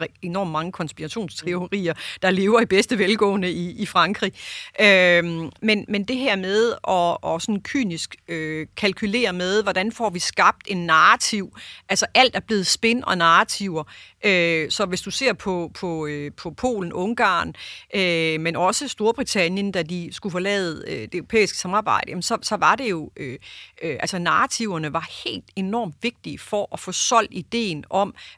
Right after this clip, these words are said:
hvad Global Britain for eksempel handler om. Altså det her med et, et uafhængigt Storbritannien, der kan klare sig selv, og som kan lægge alt bag sig af, af tyngende bånd fra Bruxelles og så videre.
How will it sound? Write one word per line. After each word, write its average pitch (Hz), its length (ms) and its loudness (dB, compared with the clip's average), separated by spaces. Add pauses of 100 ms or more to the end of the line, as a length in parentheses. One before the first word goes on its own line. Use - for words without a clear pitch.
hvad 196 360 0
Global 196 360 0
Britain 180 600 -2
for - 80 -18
eksempel 151 380 -6
handler 170 320 0
om. 160 240 0
Altså 160 180 -2
det 175 100 -4
her 185 160 0
med 160 160 -4 (140)
et, 160 100 -8 (220)
et 202 140 -4
uafhængigt 196 540 2
Storbritannien, 180 720 -2
der 151 100 -2
kan - 140 -14
klare 165 300 2
sig - 140 -4
selv, 196 360 2
og 151 80 -4
som 151 260 -6 (300)
kan 185 140 0
lægge 175 380 0
alt 190 180 2 (140)
bag 180 280 4
sig 151 340 4
af, 147 400 0
af 151 340 -2 (520)
tyngende 208 380 0
bånd 180 320 0
fra 180 160 2
Bruxelles 180 540 0
og 160 100 -4
så 180 100 -4
videre. 175 340 -2